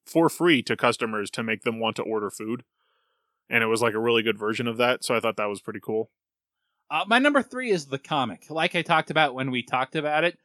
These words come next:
Speaker 2: I just didn't like this chapter as much as I have previous one. It's still in my top three, so I still really liked it.
Speaker 1: Yep.
Speaker 2: But this one felt the most kind of rote to me. The most just like, "This is the next point in the story."
Speaker 1: Yeah. My number two was One Piece.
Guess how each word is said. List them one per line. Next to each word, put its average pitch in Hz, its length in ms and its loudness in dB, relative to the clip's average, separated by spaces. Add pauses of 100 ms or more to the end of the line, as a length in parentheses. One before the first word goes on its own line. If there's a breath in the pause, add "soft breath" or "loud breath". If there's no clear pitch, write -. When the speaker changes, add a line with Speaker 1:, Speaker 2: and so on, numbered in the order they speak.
(200)
Speaker 2:
I 139 100 2
just 143 200 -4
didn't 147 180 0
like 135 180 2
this 143 160 -4
chapter 147 480 0
as 131 380 -2
much 127 260 -2
as 127 120 0
I 127 100 0
have 127 220 2
previous 143 460 -4
one. 165 260 0 (100)
It's - 240 -12
still 160 300 0
in 156 80 -2
my 131 140 0
top - 320 -2
three, 143 420 -6 (260)
so - 180 -2
I 135 80 0
still 143 340 -2
really 131 260 -4
liked 117 340 -6
it. 170 180 -2 (300 soft breath)
Speaker 1:
Yep. 139 160 6
Speaker 2:
But 147 140 -2
this 170 180 -2
one 156 160 2
felt 156 300 0
the 139 100 2
most 135 400 -2
kind 143 260 0
of 107 300 -6
rote 113 220 -2 (120)
to - 100 -12
me. - 260 -20 (920)
The 139 60 -4
most 131 240 -2
just 143 160 2
like, 131 200 0
"This 165 200 0
is 127 80 -8
the 135 80 -6
next 147 240 0
point 151 280 0
in 151 60 -6
the 156 100 -8
story." 92 380 -6 (720)
Speaker 1:
Yeah. 143 240 6 (500)
My 131 160 6
number 160 180 0
two 151 200 4
was 120 140 2
One 139 180 0
Piece. 196 360 -2